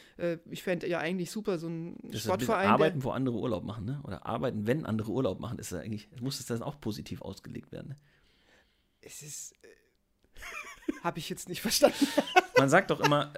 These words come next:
Speaker 2: arbeiten, wo andere Urlaub machen,
Speaker 1: Ja.
Speaker 2: wenn man sagt, „Ja, man arbeitet auf Sylt“ oder
Speaker 1: Ach
Speaker 2: so.
Speaker 1: so, ja,
Speaker 2: Weißt du,
Speaker 1: nee,
Speaker 2: weil
Speaker 1: wir
Speaker 2: das
Speaker 1: machen,
Speaker 2: dann
Speaker 1: wir
Speaker 2: total
Speaker 1: arbeiten,
Speaker 2: toll ist?
Speaker 1: wenn andere
Speaker 2: Genau,
Speaker 1: Urlaub
Speaker 2: wir
Speaker 1: machen.
Speaker 2: arbeiten,
Speaker 1: Ja, genau.
Speaker 2: wenn andere Urlaub
Speaker 1: Ja,
Speaker 2: machen,
Speaker 1: genau,
Speaker 2: Weihnachten
Speaker 1: ja.
Speaker 2: an Silvester
Speaker 1: An
Speaker 2: und so.
Speaker 1: Weihnachten, Silvester und am
Speaker 2: Ja.
Speaker 1: Wochenende und am Abend immer,
Speaker 2: Genau.
Speaker 1: genau. Ich fänd ja eigentlich so ein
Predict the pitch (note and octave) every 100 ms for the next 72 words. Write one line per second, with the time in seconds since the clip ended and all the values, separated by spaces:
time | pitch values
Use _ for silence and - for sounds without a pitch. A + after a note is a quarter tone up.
0 | - B2+ E3 D#3 D3+ C3 C3+ E3+ C#3+ D3+
1 | D3 D#3 A#2 A2 A2+ - B2 A#2+ B2 A#2+
2 | C3 B2 C3 C#3+ C#3 B2+ A#2 B2+ A2+ A2
3 | A2+ C3 G#2+ - - G#3 F3 A#3 A3+ G3
4 | C#3 - C#3+ D3+ A#3 D3 - B3 A#3+ A#3+
5 | D#3+ G#3 A3 D4 A#3 F#3 F#3 F3+ E3+ C3
6 | F3 C3+ C3 - C#3 C#3+ B2 B2+ - B2
7 | A2+ F#2+ D2+ F#2+ - F2 G2+ A#2+ A#2 -
8 | F2+ G2 F#2 G2 G#3 F#3+ F#3+ G3 - G3+
9 | F#3+ F3 F3 - F3 E3 D3 G#3+ A3+ G#3
10 | G3 G3+ - E3+ E3 - C#3+ D3 - F#3+
11 | A3 A3 F#3 F#3 G#3 G3+ G#3 F#3+ F#3 F3+
12 | F3+ F3 E3+